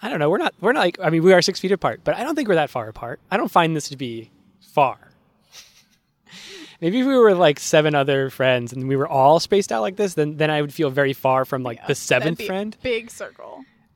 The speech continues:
Speaker 1: Um,
Speaker 2: But again.
Speaker 1: but you and I just, like, being six feet apart, not that bad.
Speaker 2: But again.
Speaker 1: Yeah.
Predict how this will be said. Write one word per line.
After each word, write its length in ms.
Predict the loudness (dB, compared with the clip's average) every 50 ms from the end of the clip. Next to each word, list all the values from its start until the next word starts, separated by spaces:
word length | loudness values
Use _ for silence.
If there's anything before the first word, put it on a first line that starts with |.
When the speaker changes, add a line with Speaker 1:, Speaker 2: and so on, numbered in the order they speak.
| _
Speaker 1:
Um, 580 | -2 0 0 2 2 2 0 -2 -2 -4 -6 -4
Speaker 2:
But 120 | -2 -2
again. 640 | -2 -4 -2 0 0 2 2 0 -2 -6 -12 -16 -2 0
Speaker 1:
but 160 | 0 0 2
you 200 | 2 2 2 2
and 100 | 2 2
I 220 | 0 0 0 0
just, 200 | -2 -2 -4 -2
like, 320 | -2 -2 -2 -4 -6 -12 -20 _ _ _ _ _ _ _ -10
being 200 | -6 -4 -4 -4
six 220 | -4 -4 -6 -6 -6
feet 120 | -6 -8
apart, 280 | -6 -6 -6 -6 -4 -4
not 160 | -6 -4 -4
that 160 | -6 -8 -8
bad. 280 | -10 -12 -14 -14 -18 -20 _ _ _ _ _ _ -20 -20 -20 -18
Speaker 2:
But 80 | -16 -16
again. 340 | -16 -16 -16 -18 -18 -20 -20 _ _ _ _ _ _ _ _ -18
Speaker 1:
Yeah. 180 | -16 -16 -16